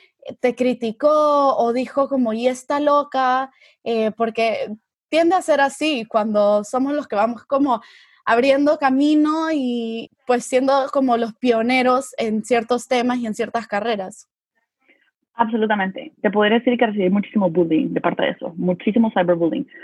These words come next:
Speaker 2: Solo para darte una idea de qué tan avanzado estaba blogging, la única blogger era Raquel Cañas. Raquel Cañas con otra chica. De ahí no existían los bloggers en El Salvador.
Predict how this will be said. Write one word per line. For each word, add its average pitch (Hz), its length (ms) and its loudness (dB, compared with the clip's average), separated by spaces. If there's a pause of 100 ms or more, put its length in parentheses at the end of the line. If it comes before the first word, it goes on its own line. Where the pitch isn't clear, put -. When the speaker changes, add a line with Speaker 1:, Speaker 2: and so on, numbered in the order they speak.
(120)
Speaker 2:
Solo 262 180 2
para 240 180 2
darte 226 180 0
una 233 100 2
idea 202 380 -2
de 180 280 -4
qué 214 160 -2
tan 220 260 -2
avanzado 185 720 0
estaba 175 440 -6
blogging, 185 540 -2 (260)
la 202 220 0
única 294 320 4
blogger 226 520 0
era 202 160 -2
Raquel 180 340 -2
Cañas. - 300 -8 (580)
Raquel 226 420 0
Cañas 254 320 2
con 190 140 -4
otra 190 180 -2
chica. - 340 -6
De 170 100 2
ahí 196 100 6
no 240 100 4
existían 190 920 -2
los 180 200 0
bloggers 165 560 -4
en 175 120 -8
El 160 60 -10
Salvador. 160 340 -2